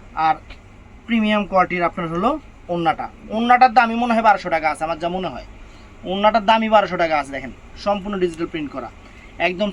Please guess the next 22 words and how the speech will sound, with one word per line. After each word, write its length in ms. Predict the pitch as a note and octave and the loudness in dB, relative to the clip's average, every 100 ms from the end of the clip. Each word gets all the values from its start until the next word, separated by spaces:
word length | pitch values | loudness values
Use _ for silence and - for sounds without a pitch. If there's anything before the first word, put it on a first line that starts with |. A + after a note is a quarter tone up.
| - | 0
চ্যালেঞ্জ 260 | A#3 C4 B3 | 0 0 -2
করা 120 | B3 A#3+ | 2 2
অফারে 180 | A#3 A#3+ A3 | 4 2 2
আজকের 200 | G#3 A3 | 0 0
অফারটা 240 | G3+ G3 F#3+ | 0 -4 -6
থাকবে, 160 | G#3+ A3 G3 | -8 -8 -8
কেউ 100 | G#3 G3+ | -4 -4
মিস 120 | G3 G#3+ | -6 -6
করবেন 240 | G3+ G3+ G#3+ | -4 -2 2
না। 60 | C#4 - - - - - | 0 0 -8 -14 -16 -10
তো 60 | G3 - G#3 | -10 -8 -6
এইটা 160 | G3+ A#3+ A3+ | 0 2 2
আছে 140 | B3 A#3+ G3 | 0 -2 0
আরেকটা 260 | G3+ F#3+ E3 | -2 -4 -4
কালার, 200 | C3+ A2+ - - - - - - - - - - - - - - - - - | -4 -4 -4 -4 -6 -12 -12 -6 -4 -4 -8 -10 -10 -8 -6 -4 -4 -4 -2
প্রত্যেকটা 580 | A3 - - B3+ - A#3 A3 | -4 -4 -2 0 2 -2 4
কালার 200 | G#3 G#3 G#3+ | 4 4 0
চমৎকার, 380 | F#3+ F#3 A3+ - | -2 -2 -4 -4
প্রত্যেকটা 500 | G#3+ - B3+ - A3 E3 | -8 -6 -6 0 0 2
ডিজাইন 280 | F3 G3 A3 - | 0 2 2 0
সুন্দর, 280 | G#3 F#3+ - - G#3+ | -4 -2 -4 -4 -2
সম্পূর্ণ 400 | A3 G3+ A#3 | -2 -2 -2